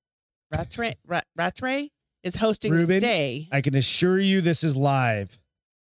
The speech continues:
Speaker 1: What?
Speaker 2: Ruben said, "I think this has to be recorded due to the lack of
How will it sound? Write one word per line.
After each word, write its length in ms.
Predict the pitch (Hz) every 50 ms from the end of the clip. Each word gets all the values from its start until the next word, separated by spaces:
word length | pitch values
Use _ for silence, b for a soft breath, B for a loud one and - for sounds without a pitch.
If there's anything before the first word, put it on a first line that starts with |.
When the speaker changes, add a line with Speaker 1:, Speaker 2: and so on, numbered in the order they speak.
| _ _ _ _ _
Speaker 1:
What? 160 | _ 160 _
Speaker 2:
Ruben 220 | 131 139 143 139 123
said, 220 | - 147 147 135
"I 220 | 131 127 143 156 147
think 240 | - - 202 208
this 180 | 180 214 175 -
has 260 | 151 165 165 170 170 139
to 80 | 165
be 160 | 156 165 151 147
recorded 600 | 143 139 - - - 147 143 139 139 131 123 117
due 180 | 127 139 139
to 140 | 131 - 139
the 80 | 127 123
lack 340 | 123 127 131 127 135 127 131
of 100 | 107